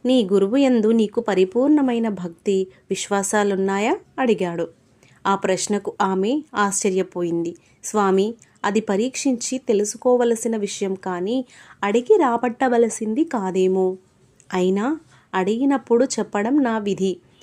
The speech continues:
దేవుడి మీదుండే భక్తి, నా ఆత్మ మీద నాకుండే విశ్వాసము నాకు నా గురువుల మీద ఉన్నాయి.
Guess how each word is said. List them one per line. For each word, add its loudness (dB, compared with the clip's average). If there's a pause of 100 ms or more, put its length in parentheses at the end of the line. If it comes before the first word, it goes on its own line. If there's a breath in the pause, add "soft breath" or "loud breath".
(220 soft breath)
దేవుడి 6
మీదుండే 4
భక్తి, -4 (280 soft breath)
నా 0
ఆత్మ 0
మీద 4
నాకుండే -2
విశ్వాసము -6 (300 soft breath)
నాకు -2 (280 soft breath)
నా -2
గురువుల 0
మీద -2
ఉన్నాయి. -4